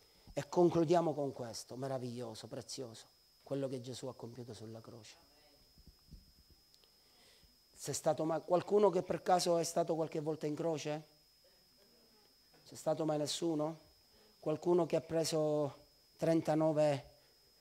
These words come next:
frustrate? Qualcuno, c'è qualcuno che ha avuto trentanove battiture nella schiena, nel corpo? Nessuno? Qualcuno per caso qualche volta gli hanno piantato i chiodi qua nelle mani? Che poi non è qua che gliel'hanno piantati, eh?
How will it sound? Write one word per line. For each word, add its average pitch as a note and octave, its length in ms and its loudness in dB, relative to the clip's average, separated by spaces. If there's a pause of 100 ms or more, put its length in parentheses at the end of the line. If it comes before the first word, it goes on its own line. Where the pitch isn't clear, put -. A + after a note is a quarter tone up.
(140)
frustrate? D#3+ 600 4
Qualcuno, D#3 640 2
c'è D3 160 -6
qualcuno D#3+ 380 -2
che D#3 60 4
ha - 20 0
avuto D3+ 340 0
trentanove D3+ 560 -2
battiture D3 560 -2
nella D3 220 0
schiena, D#3 400 -2
nel C#3 180 -4
corpo? D3 540 -6 (920)
Nessuno? D3+ 680 0 (360)
Qualcuno F3 440 2
per D#3+ 160 0
caso E3+ 320 4
qualche D3+ 260 -2
volta D#3 280 -2
gli D#3 80 -2
hanno D3+ 180 -4
piantato D3+ 840 -6
i D3+ 140 -4
chiodi D3+ 340 0
qua D3 220 2
nelle C#3+ 260 0
mani? D3+ 400 -2 (1200)
Che C#3+ 120 -4
poi F3 200 2
non E3+ 160 4
è F3 140 0
qua D3+ 180 4
che C#3 120 -2
gliel'hanno C3 380 -4
piantati, A#2+ 560 -16
eh? D3 140 -14